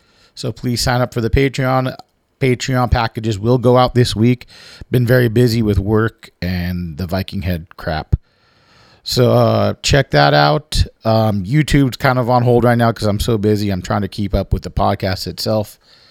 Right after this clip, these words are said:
So, uh, I should have some more episodes up soon. I am recording video as well, so I'll have it backloaded. Um, next Monday will be Ryan Block. Uh, I have Sudden Impact coming on today and,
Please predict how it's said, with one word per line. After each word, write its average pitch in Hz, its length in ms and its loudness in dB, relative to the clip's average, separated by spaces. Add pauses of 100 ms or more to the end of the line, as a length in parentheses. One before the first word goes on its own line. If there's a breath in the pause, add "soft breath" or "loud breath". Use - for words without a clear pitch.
(520 soft breath)
So, 120 260 2
uh, 107 420 4
I 107 180 0
should 110 200 -2
have 113 200 2
some 104 300 -4
more 107 180 -2
episodes 104 460 -2
up 98 160 -4
soon. 113 260 -4
I 95 140 -4
am 101 220 -4
recording 95 880 -6
video 101 360 -4
as 90 100 -8
well, 95 180 -6
so 90 140 -6
I'll 90 100 -4
have 87 260 -4
it 82 160 -8
backloaded. 90 640 -6 (580 soft breath)
Um, 117 480 0 (560)
next 120 580 -4
Monday 127 380 0
will 117 140 -2
be 113 140 -2
Ryan 110 340 -2
Block. 107 560 -2 (680 soft breath)
Uh, 90 480 -2
I 92 140 -2
have 95 340 -4
Sudden 104 340 -2
Impact 101 460 -4
coming 101 320 -8
on 101 220 -6
today 104 560 -2
and, 98 380 -6